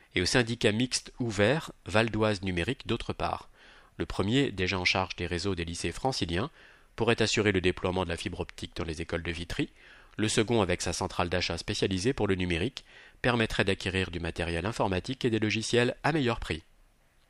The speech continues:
Puis, les élus se sont penchés sur la transformation du foyer de migrants Manoukian en résidence sociale, avec cinq cent vingt logements. L'une, avenue Louis Blériot aux Ardoines, a été livrée en deux mille vingt et un,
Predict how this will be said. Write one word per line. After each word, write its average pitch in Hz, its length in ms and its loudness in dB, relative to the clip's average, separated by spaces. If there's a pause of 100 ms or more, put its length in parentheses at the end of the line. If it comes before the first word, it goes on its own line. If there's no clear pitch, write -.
(960)
Puis, 180 400 -2
les 120 240 4
élus 156 160 2
se 117 120 0
sont 98 160 0
penchés 104 300 2
sur 101 140 -2
la 85 100 2
transformation 101 640 0
du 92 100 -6
foyer 110 300 0
de 98 80 -8
migrants 98 320 0
Manoukian 101 680 0
en 85 100 -8
résidence 87 400 -4
sociale, 90 500 0 (400)
avec 85 240 0
cinq 117 220 0
cent 104 140 -2
vingt 95 120 0
logements. 90 380 0 (520)
L'une, 117 260 2
avenue 95 300 2
Louis 101 220 -2
Blériot 98 400 2
aux 95 120 0
Ardoines, 98 360 0
a 87 40 0
été 87 160 -2
livrée 90 220 -4
en 95 80 0
deux 87 100 -2
mille 92 140 -2
vingt 87 220 -2
et 87 60 0
un, 117 160 -2